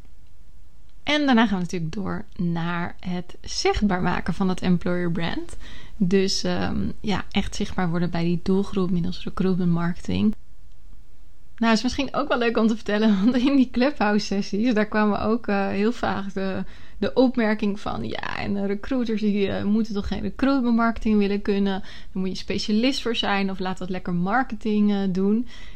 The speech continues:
En, ehm, nou ja, d-, ik, ik moet daar altijd wel ook een beetje om lachen. Want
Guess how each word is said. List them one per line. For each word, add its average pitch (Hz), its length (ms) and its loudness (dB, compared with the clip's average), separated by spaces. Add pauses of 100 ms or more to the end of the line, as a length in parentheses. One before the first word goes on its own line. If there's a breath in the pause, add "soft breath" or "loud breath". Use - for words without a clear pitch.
En, 190 420 0
ehm, 185 640 0 (460)
nou 196 180 2
ja, 180 220 -2 (240)
d-, 208 140 -4
ik, - 300 -4 (140)
ik 208 180 0
moet 214 140 8
daar 208 140 0
altijd 196 240 0
wel 190 320 -2
ook 190 120 -4
een 185 80 -2
beetje 180 280 -2
om 180 60 -4
lachen. 190 240 -4
Want 190 140 -2